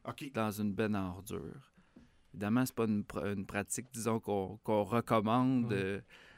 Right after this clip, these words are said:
Speaker 2: euh, chaudement, là, parce que, évidemment, ça comporte des risques de sécurité,
Speaker 1: Ouais.
Speaker 2: là. Euh, euh, les gens qui font ça, là, qui, qui fouillent dans les bennes à ordures pour en extraire, euh, des,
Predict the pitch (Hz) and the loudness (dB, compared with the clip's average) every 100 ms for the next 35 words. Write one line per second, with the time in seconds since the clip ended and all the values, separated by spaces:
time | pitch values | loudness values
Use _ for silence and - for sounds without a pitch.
0 | - - 92 98 117 - 113 98 107 180 | -20 -14 -12 -10 -10 -2 -2 2 0 2
1 | 214 160 90 - - 98 92 92 95 92 | 0 0 -4 -6 -2 -2 -2 -4 -4 -4
2 | 117 110 104 98 92 98 - 95 98 120 | -4 -4 -6 -6 -6 -10 -8 -6 -4 -6
3 | - 95 98 98 - 92 104 - - 143 | -8 -8 -8 -8 -8 -10 -10 -6 -4 -4
4 | 175 165 117 101 117 - - - - _ | -4 -4 -4 -6 -8 -18 -20 -20 -20 _
5 | - 90 92 98 104 127 127 - - - | -8 -6 -6 -4 2 2 2 -2 -6 4
6 | 139 127 117 - 139 135 120 117 - 92 | 6 6 4 6 6 6 2 0 -6 -8
7 | 95 - - - 127 117 104 101 104 107 | -8 -10 -12 0 0 2 0 -2 -2 -2
8 | 98 95 101 117 110 101 95 95 95 - | -2 -4 -2 -2 -2 -6 -4 -4 -6 -8
9 | - 101 104 98 101 - - | -6 -6 -4 -6 -8 -10 -14